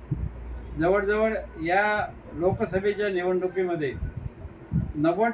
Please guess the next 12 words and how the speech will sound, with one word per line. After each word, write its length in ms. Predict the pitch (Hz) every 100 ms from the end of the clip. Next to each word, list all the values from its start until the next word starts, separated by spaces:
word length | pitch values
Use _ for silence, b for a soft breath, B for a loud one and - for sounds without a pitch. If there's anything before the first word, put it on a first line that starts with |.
| 226
टक्के 260 | 220 226
मतदान 440 | 202 180 202 208 208 - 160
महाविकास 680 | 156 175 180 170 185 170
आघाडीला 440 | 160 151 160 160 160
केलं 300 | 135 120 107 - - - - - - - - -
आणि 200 | 160 214
महाविकास 580 | 208 160 233 381 220 214
आघाडीला 420 | 185 185 196 208 214
नव्वद 240 | 170 190 202
टक्के 240 | 202 202 202
मतदान 400 | 175 156 196 180
झाल्यामुळे 580 | 151 165 202 175 151